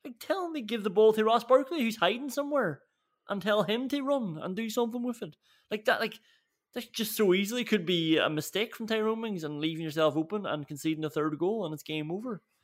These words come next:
Like, I, I just don't, I, I don't like see, like, seeing things drop into a, a desperation mode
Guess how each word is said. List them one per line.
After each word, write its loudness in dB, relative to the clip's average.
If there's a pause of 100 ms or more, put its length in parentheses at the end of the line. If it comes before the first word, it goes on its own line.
(320)
Like, -10 (800)
I, -6
I 0
just -4
don't, -4 (500)
I, 2
I 4
don't 0
like -2
see, -4
like, -6
seeing -6
things -8
drop 2
into -6
a, 0
a -2
desperation -4
mode -8